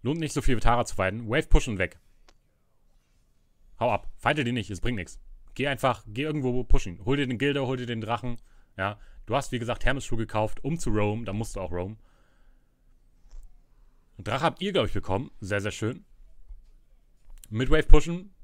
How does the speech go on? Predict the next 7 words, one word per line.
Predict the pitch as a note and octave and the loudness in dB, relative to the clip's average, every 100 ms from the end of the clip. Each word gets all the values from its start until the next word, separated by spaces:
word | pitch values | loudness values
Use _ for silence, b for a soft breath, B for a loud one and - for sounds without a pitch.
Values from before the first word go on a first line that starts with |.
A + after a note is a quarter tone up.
| - | -2
Bottom-Wave | A2+ G#2+ G2 E2+ - | 2 2 0 4 6
pushen. | - D#2+ D#2 - - _ _ _ _ _ _ _ _ _ _ _ _ _ _ _ _ _ _ _ _ _ _ - _ _ - - | 6 2 -14 -20 -20 _ _ _ _ _ _ _ _ _ _ _ _ _ _ _ _ _ _ _ _ _ _ -20 _ _ -20 -6
Gehst | A2 - | -4 0
hier | |
auf | A2+ | -2
die | G#2 | -2
Tara. | - G#2 G#2+ F#2 C3+ | 0 2 2 0 -2